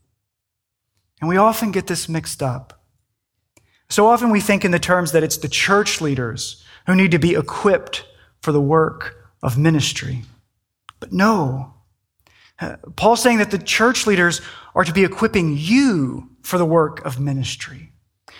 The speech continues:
You are called. You are gifted.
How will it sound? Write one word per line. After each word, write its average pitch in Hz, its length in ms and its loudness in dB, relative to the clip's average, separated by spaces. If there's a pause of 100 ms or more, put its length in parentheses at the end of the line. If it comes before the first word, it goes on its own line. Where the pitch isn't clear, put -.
You 247 280 4
are 185 180 4
called. 180 720 0 (240)
You 220 180 2
are 160 300 2
gifted. - 640 -4